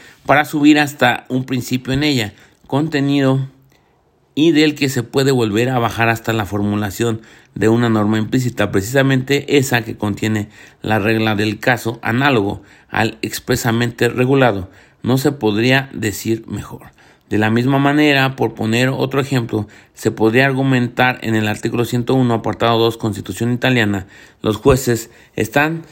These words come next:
sujetos solo a la ley, cuya ratio es salvaguardar la imparcialidad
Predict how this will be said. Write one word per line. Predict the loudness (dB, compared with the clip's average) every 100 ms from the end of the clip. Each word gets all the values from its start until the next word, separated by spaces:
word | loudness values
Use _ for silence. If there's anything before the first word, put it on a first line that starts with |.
| -20 -8
sujetos | -2 2 2 2 0 2
solo | 4 6 4
a |
la | 2
ley, | 2 0 -2
cuya | -4 0 0
ratio | 2 0 -2 -4
es | -4
salvaguardar | -2 0 2 2 0 0 -2 -4
la | -2 -2
imparcialidad | -2 -4 -4 -4 -2 0 -2